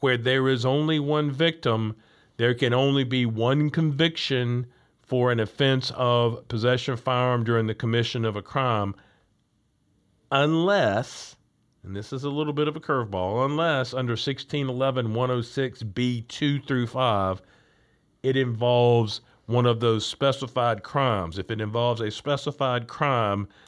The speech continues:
there might be the possibility of more than one conviction." But it didn't matter that he had committed three crimes with a firearm.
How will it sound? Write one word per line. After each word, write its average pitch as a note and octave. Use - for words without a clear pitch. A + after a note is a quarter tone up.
there A2+
might A2+
be A#2
the G#2
possibility G#2+
of G2+
more A2
than G2
one G2
conviction." F#2
But D#3+
it B2
didn't D3
matter C3+
that A#2
he C3+
had B2
committed A#2+
three D3+
crimes A#2+
with A2
a A2
firearm. F#2+